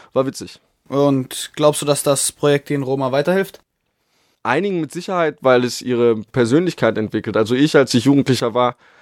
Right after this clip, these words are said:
Speaker 1: habe auch mich an verschiedenen Personen orientiert, Leute, die mich inspiriert haben, die gut drauf waren und die eben nicht, ja, wie soll ich das sagen, kriminelle Vorbilder darstellen, sondern positive Vorbilder darstellen.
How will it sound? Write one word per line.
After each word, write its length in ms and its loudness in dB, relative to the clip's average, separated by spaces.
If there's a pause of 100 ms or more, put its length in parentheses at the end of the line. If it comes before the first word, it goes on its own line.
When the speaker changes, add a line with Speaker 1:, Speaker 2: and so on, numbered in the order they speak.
(140)
Speaker 1:
habe 320 -2
auch 300 -2
mich 200 -2
an 100 0
verschiedenen 1000 0
Personen 640 2
orientiert, 720 2
Leute, 400 0 (160)
die 60 -2
mich 140 -2
inspiriert 380 -2
haben, 260 2
die 100 -8
gut 200 -10
drauf 200 2
waren 200 -2 (320)
und 180 -6
die 100 -2
eben 200 2
nicht, 340 2 (240)
ja, 200 -4
wie 60 -2
soll 140 0
ich 80 -6
das 120 -10
sagen, 400 0
kriminelle 800 2
Vorbilder 1040 0
darstellen, 580 0
sondern 560 -4 (180)
positive 540 2
Vorbilder 480 0
darstellen. 560 -10